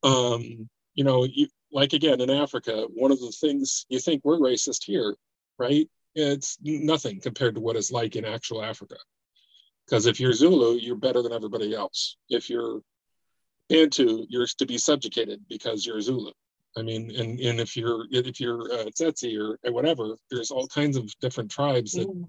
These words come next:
Speaker 1: the reason they hate each other is because they're different tribes, not because they're different skin colors.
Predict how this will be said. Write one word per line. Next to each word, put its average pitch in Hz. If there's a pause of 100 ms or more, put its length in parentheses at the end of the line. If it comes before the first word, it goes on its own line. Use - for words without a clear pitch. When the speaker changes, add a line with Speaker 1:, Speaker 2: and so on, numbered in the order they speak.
Speaker 1:
the -
reason 151 (320)
they 113
hate 202
each 165
other 107
is 110
because 123
they're 117
different 107
tribes, -
not 135
because 131
they're 123
different 107
skin 156
colors. -